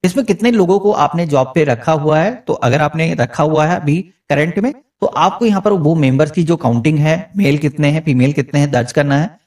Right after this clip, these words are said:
Then आप सभी को पेज में नीचे की तरफ आना है। जैसे कि कोई भी एग्जिस्टिंग बिजनेस चल रहा है तो उसको यहाँ पर write and down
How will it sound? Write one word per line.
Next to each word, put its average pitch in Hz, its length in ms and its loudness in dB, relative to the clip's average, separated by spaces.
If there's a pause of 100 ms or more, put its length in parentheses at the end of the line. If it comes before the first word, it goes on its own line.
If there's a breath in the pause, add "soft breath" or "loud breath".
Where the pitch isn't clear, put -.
(140)
Then 226 120 4
आप 254 80 2
सभी 220 200 -2
को 233 100 -2
पेज 160 260 0
में 180 80 0
नीचे 165 220 0
की 160 60 -6
तरफ 170 240 -2
आना 131 180 0
है। 160 140 -2
जैसे 135 240 -2
कि 165 140 -6
कोई 151 160 0
भी 147 140 0 (100)
एग्जिस्टिंग 131 460 0
बिजनेस 139 260 0
चल 123 200 0
रहा 139 160 2
है 165 120 0 (180)
तो 196 60 4
उसको 202 180 0
यहाँ 240 140 2
पर 240 120 0
write 156 220 0
and 196 160 0
down 190 160 0